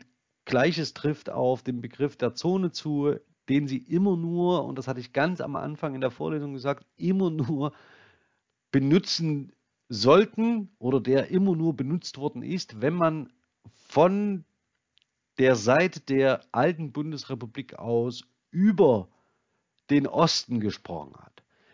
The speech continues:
Auch heute Differenzierung zwischen Osten und Westen, also Ost- und Westdeutschland, ähm, prägt so eine ganz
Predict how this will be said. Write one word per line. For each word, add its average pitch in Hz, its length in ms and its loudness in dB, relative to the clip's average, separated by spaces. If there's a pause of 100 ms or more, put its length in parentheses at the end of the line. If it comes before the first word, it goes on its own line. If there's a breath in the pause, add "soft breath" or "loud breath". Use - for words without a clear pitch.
(280 soft breath)
Auch 143 280 4
heute 190 300 2
Differenzierung 131 800 -6
zwischen 131 260 -8
Osten - 460 0
und 110 220 -12
Westen, 147 360 0
also 104 240 -10
Ost- 165 300 -2
und 107 120 -10
Westdeutschland, 107 880 -4 (640 soft breath)
ähm, 123 340 2
prägt 143 340 2
so 147 100 -4
eine 135 180 -2
ganz 139 560 -6